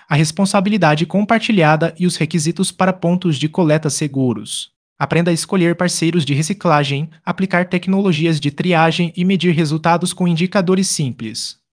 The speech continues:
Também traz um checklist operacional e dicas para estimar custos e captar incentivos. Principais conclusões são: crie pontos de coleta acessíveis, sinalizados e seguros. Dois, feche parcerias com recicladores certificados e documente tudo.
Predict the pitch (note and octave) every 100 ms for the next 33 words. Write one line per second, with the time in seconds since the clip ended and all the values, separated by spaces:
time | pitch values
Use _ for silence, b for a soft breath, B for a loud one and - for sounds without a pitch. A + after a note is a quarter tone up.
0 | _ - F3 F3+ F3+ C#3 D3+ F#3 F#3+ -
1 | F3 D#3+ E3 F3+ F#3 - F#3 F3 F3 F3+
2 | D3 D3+ D#3 - G3 G3 - F#3 F#3 F#3
3 | D#3+ D3+ D3+ C#3 D#3+ G3 G3 - E3+ F3+
4 | D#3+ - C#3 G#2 - - - _ _ _
5 | - C#3+ - D#3 D#3 D3+ C#3 D3 D#3 D#3
6 | C#3+ A#2+ A#2 - _ _ - F#3 A3+ G3
7 | F#3+ E3 D#3+ F3+ G#3 D#3 E3 D#3+ F3+ E3
8 | C3+ C3+ C3+ - - E3 F3 F#3 C#3 C3
9 | C#3 - F3 - G3 C#3 C3 A#2+ B2 -
10 | - _ _ - F3+ B2+ - - _ _
11 | _ F3+ F3 F#3 E3 - F#3 D#3+ D#3+ -
12 | D#3+ D#3+ - E3 F3+ D3+ D3 D#3+ - E3+
13 | - - D#3+ E3+ E3+ - F3 F#3+ G3+ E3+
14 | D3 D3 - B2+ G#2+ A#2